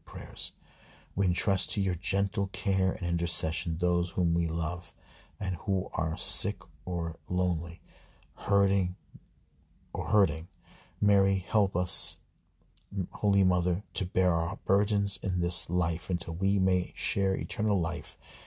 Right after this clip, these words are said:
and peace with God our Father. Our Lady of Lourdes, pray for us. Our Lady of Lourdes, pray for us. Our Lady of Lourdes, pray for us. O Mary conceived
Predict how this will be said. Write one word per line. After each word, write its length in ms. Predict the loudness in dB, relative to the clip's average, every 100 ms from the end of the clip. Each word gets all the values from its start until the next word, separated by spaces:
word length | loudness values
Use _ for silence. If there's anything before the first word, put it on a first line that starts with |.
| -10
and 220 | -2 -2 0
peace 340 | 0 0 -2
with 160 | -6 -2
God 280 | -2 0
our 140 | -4 -6
Father. 420 | -8 -10 -12 -20 -20 -20 -20 -20 -20 -20 -20 -20 -20 -20 _ -20 -20 _ -14 0
Our 120 | 2
Lady 340 | 4 4 4 2
of 120 | 2
Lourdes, 600 | 2 4 2 2 2 2 -6 -20 -20 -8
pray 200 | -6 -4
for 260 | -6 -8
us. 240 | -2 -2 -2
Our 100 | 0
Lady 280 | 0 0 -2
of 140 | -4
Lourdes, 540 | -2 -2 -2 -2 -2 -4 _
pray 220 | -6 -4
for 240 | -4 -8 -10
us. 220 | -2 -2 -2
Our 80 | -4
Lady 280 | -2 -2 -2
of 120 | -2
Lourdes, 440 | -2 0 -2 -4
pray 260 | -10 -8 -8
for 220 | -8 -14
us. 300 | -2 -2 -2 -8 _ _ -20 _ -20 -20 _ -20 -4
O 80 | 0
Mary 340 | 2 2 0
conceived 640 | -2 -2 0 2 2 0